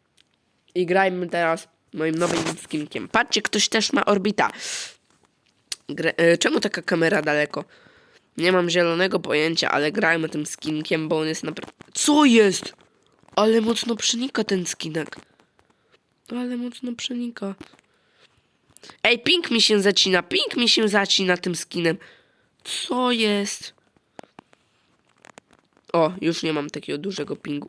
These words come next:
O, o kurde. I znowu mam. No co tobie? Nie, no. Jak ja teraz to przegram tym skinkiem, to będzie masakra, moi drodzy. Będzie po prostu masakra. Ej, co się dzieje?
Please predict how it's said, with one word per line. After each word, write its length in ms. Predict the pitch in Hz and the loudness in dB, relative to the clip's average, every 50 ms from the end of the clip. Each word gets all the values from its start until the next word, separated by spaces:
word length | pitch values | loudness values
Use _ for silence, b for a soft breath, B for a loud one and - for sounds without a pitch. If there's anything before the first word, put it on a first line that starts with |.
| - _ | -6 _
O, 240 | - - - - _ _ - | -2 -2 -2 -6 _ _ -8
o 80 | - 180 | -8 -8
kurde. 360 | - - 156 156 - - - - B B B B B B B B B B B B _ - _ _ _ _ _ _ _ _ _ _ _ _ - _ _ | -6 -6 -8 -8 -6 -8 -12 -12 B B B B B B B B B B B B _ -20 _ _ _ _ _ _ _ _ _ _ _ _ -20 _ _
I 100 | - 165 | -8 -6
znowu 300 | 160 202 220 185 180 156 | -2 -2 -2 -2 -2 -4
mam. 220 | 156 151 147 - - _ _ _ | -4 -4 -4 -6 -10 _ _ _
No 100 | - 233 | 0 0
co 240 | 233 - - 330 339 | 2 4 4 4 4
tobie? 320 | 339 - 339 320 320 311 - - _ - | 4 2 2 2 0 -2 -4 -6 _ -6
Nie, 480 | 196 202 220 233 254 254 247 233 220 | -4 -2 0 2 4 4 4 4 4
no. 440 | 214 214 220 214 214 208 208 202 202 B B B B B B B B | 4 4 4 6 6 6 4 4 2 B B B B B B B B
Jak 220 | 190 202 190 - | -2 0 2 2
ja 100 | - 233 | 2 2
teraz 320 | 233 - 233 226 220 208 - | 4 2 2 2 2 0 -2
to 100 | - 214 | -4 -4
przegram 500 | 196 - - - 226 190 190 196 185 175 | -2 0 0 0 2 2 2 2 0 0
tym 180 | - 180 180 | -2 -2 -2
skinkiem, 680 | 175 - - - 196 190 185 175 - 165 160 165 170 170 | -2 -4 -4 -6 -4 -4 -4 0 0 2 2 2 -2 -4
to 100 | - 175 | -6 -4
będzie 240 | 160 - 170 202 240 | -4 -2 -2 -2 -2
masakra, 480 | 233 220 202 - 170 160 - - - | -4 -4 -4 -4 -4 -4 -4 -6 -8
moi 180 | - - - - | -8 -8 -10 -10
drodzy. 380 | - - - - - - - - B B B B B B B B B B B _ | -10 -10 -10 -10 -10 -12 -16 -16 B B B B B B B B B B B _
Będzie 300 | - - 170 185 180 - | -2 0 0 0 0 -2
po 160 | 180 - 185 175 | -4 -6 -10 -8
prostu 400 | - - 185 180 180 - - 180 | -4 -4 -4 -4 -4 -6 -8 -8
masakra. 540 | 175 180 - - 165 156 - - - - - _ _ _ _ _ - _ _ _ _ - B B B B B B B B B B B B _ _ _ _ _ _ _ _ _ _ _ _ _ _ _ _ | -8 -8 -8 -8 -8 -8 -8 -8 -10 -10 -10 _ _ _ _ _ -20 _ _ _ _ -20 B B B B B B B B B B B B _ _ _ _ _ _ _ _ _ _ _ _ _ _ _ _
Ej, 100 | - 196 | -2 0
co 140 | 208 - 440 | 2 4 2
się 160 | - - 269 | 2 2 2
dzieje? 460 | 214 196 233 220 208 196 190 180 175 | 2 4 4 6 6 4 4 2 0